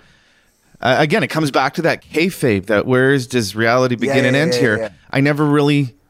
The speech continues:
Speaker 1: never really knew. And
Speaker 2: Right.
Speaker 1: when you, and when you see that, it makes you wanna keep filming and asking questions, 'cause there's, like, is there truth here?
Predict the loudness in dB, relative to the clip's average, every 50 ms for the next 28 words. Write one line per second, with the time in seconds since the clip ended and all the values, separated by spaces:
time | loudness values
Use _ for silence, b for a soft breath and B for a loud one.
0 | _ -6 -4 -4 -2 0 0 2 2 4 4 6 6 6 4 4 2 0 -2 -2
1 | -2 0 0 0 0 -2 -4 -14 _ -6 -4 0 2 2 0 0 -2 -2 -2 0
2 | 2 0 0 0 -2 -2 0 0 0 0 0 0 -2 -4 -4 b b b b b
3 | b b b b _ -2 0 2 0 0 0 0 0 2 2 2 2 0 0 -2
4 | -4 -12 -8 -2 -2 0 0 0 0 0 0 -2 -2 -4 -6 -6 -4 -4 -4 -4
5 | -2 -2 -2 -2 -4 -4 -4 -4 -2 0 2 0 0 0 -2 -2 -4 -2 -2 -2
6 | -2 0 0 0 0 -2 -2 -2 -2 -4 -4 -6 -14 -16 -6 -2 -2 0 0 -2